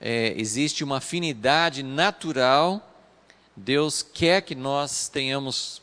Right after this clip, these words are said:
famílias onde a presença de Deus reina, o reino de Deus começa na nossa família,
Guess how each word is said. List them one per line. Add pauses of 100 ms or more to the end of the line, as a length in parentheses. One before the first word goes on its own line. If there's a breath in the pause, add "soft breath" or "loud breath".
(120)
famílias
onde (460 loud breath)
a
presença
de
Deus
reina,
o
reino
de
Deus
começa
na
nossa
família,